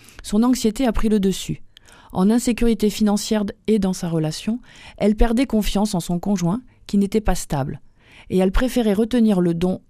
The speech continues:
aussi bien de son argent que de son corps. Ce contrôle sur elle-même et sur la situation était bien sûr inconscient. Elle comprend mieux son fonctionnement face à l'anxiété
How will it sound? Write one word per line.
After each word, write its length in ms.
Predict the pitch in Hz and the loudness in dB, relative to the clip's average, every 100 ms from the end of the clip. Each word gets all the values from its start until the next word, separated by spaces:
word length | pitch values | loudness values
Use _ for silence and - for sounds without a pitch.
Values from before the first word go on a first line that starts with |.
| - | -6
aussi 300 | 247 - 240 | -6 -2 0
bien 180 | 214 185 | 2 0
de 60 | |
son 180 | 170 233 | 0 0
argent 380 | 185 160 196 262 - | 2 0 -2 -4 -4
que 80 | |
de 140 | 220 240 | -2 -2
son 200 | - 160 | -2 -4
corps. 340 | - - - _ _ _ - _ - - - | -6 -12 -16 _ _ _ -20 _ -20 -20 -12
Ce 160 | - 220 | -2 -2
contrôle 380 | 233 247 302 | 0 0 0
sur 200 | 285 - | 0 2
elle-même 460 | 202 190 160 180 254 - - | 2 2 2 0 -2 -6 -8
et 80 | - | -4
sur 180 | 180 175 | 0 0
la 100 | 170 | 0
situation 600 | - 220 175 170 - 220 - - - - | -2 -4 -4 -2 -2 -4 -6 -20 -20 -4
était 240 | 202 220 | -2 2
bien 160 | 214 226 | 2 2
sûr 240 | 226 285 | 2 2
inconscient. 520 | 214 180 185 - 151 139 _ _ _ - | 2 0 -4 -4 -8 -10 _ _ _ -6
Elle 120 | 185 | -4
comprend 320 | 196 208 202 | -2 0 2
mieux 140 | 214 247 | 2 2
son 160 | 208 | 0
fonctionnement 540 | 185 208 196 196 208 233 | 0 0 0 2 2 0
face 240 | 180 - | -2 -2
à 60 | 175 | 0
l'anxiété 580 | 208 - 180 - 208 | 0 0 -4 -2 -4